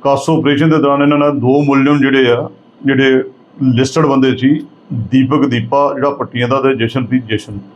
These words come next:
ਇਹ ਵੀ ਪੱਟੀਆਂ ਪਿੰਡ ਦੇ ਰਹਿਣ ਵਾਲੇ ਸੀ। ਇਹਨਾਂ ਦੋਨਾਂ ਕੋਲੋਂ ਪੰਦਰਾਂ ਗ੍ਰਾਮ ਹੈਰੋਇਨ ਤੇ ਸਤਾਨਵੇਂ ਹਜ਼ਾਰ ਰੁਪਏ ਜਿਹੜੀ ਡਰੱਗ ਮਨੀ ਹੈ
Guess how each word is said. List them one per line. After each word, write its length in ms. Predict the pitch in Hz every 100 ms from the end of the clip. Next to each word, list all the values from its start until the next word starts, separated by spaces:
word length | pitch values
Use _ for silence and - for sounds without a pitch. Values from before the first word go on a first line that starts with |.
| - 135
ਇਹ 100 | 139
ਵੀ 100 | 151
ਪੱਟੀਆਂ 360 | 127 123 113
ਪਿੰਡ 160 | 110 113
ਦੇ 120 | 117
ਰਹਿਣ 180 | 113 127
ਵਾਲੇ 200 | 120 110
ਸੀ। 240 | 117 151 - - - - _ - -
ਇਹਨਾਂ 280 | 151 175 170
ਦੋਨਾਂ 340 | 147 156 180
ਕੋਲੋਂ 260 | 170 165 165
ਪੰਦਰਾਂ 360 | 160 135 156 151
ਗ੍ਰਾਮ 320 | 151 151 139
ਹੈਰੋਇਨ 420 | 117 120 139 156 - - _ _ - - -
ਤੇ 140 | 160 151
ਸਤਾਨਵੇਂ 600 | - - 147 156 165 165
ਹਜ਼ਾਰ 140 | 156
ਰੁਪਏ 300 | 151 151 151
ਜਿਹੜੀ 180 | 147 151
ਡਰੱਗ 320 | 104 131 135
ਮਨੀ 360 | 143 135 135
ਹੈ 120 | 135